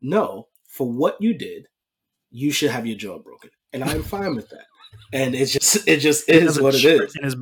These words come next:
Speaker 2: back pocket that he checks, a little spreadsheet,
Speaker 1: It's,
Speaker 2: and he's just
Speaker 1: yeah,
Speaker 2: like,
Speaker 1: I just go, I just
Speaker 2: Oh,
Speaker 1: go, "Is
Speaker 2: this
Speaker 1: this,
Speaker 2: is, okay.
Speaker 1: is this, is this
Speaker 2: Broken
Speaker 1: it?" Like,
Speaker 2: jaw.
Speaker 1: like, shut up, like, shut up to me. Very small thing.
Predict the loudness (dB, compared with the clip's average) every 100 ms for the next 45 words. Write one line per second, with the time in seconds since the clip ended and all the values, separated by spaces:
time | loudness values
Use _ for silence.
0 | -10 -6 -4 -4 -6 -12 -12 -8 -6 -6
1 | -8 -8 -8 -4 -2 -2 -4 -10 -12 -8
2 | -2 0 0 -2 0 0 0 0 0 0
3 | 2 2 4 2 0 -2 -6 -8 0 0
4 | 0 -2 -4 -2 -2 -2 2 4 2 0
5 | -4 -6 -8 -8 -4 -4 -4 -8 -10 -8
6 | -8 -4 -4 -6 -12 -18 -20 _ _ -2
7 | 0 0 -2 -2 -6